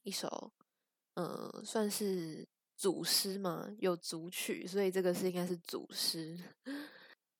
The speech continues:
那这组组诗是由诗人刘定谦所创作的《大人的童话》。我觉得他透过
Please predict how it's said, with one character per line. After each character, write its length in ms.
那 300
这 180
组 240
组 260
诗 380
是 280
由 280
诗 360
人 340
刘 240
定 260
谦 440
所 400
创 260
作 340
的 220
《大 240
人 220
的 140
童 220
话》。 320
我 120
觉 100
得 80
他 220
透 240
过 480